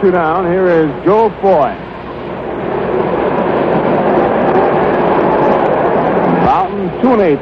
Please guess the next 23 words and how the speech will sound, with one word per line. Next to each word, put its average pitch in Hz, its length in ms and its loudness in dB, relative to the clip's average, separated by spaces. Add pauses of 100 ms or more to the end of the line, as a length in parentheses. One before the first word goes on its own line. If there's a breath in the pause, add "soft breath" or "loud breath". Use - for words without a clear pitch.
this 127 140 2 (120)
season, 113 420 0
nine 147 240 0
and 160 220 -2
six 175 200 -2
lifetime 156 560 2
against 127 200 0
the 123 80 4
Red 139 200 4 (100)
Sox, 104 320 2 (100)
says 113 200 2
the - 180 -8
scoreboard. 120 500 2 (2250)
He 156 80 4
has 117 260 2
really 175 420 4
pitched 170 320 -2
pretty 165 160 2
good 156 220 2
ball. 117 320 2 (1160)
Stop - 220 0
to 123 120 0
consider. 127 500 2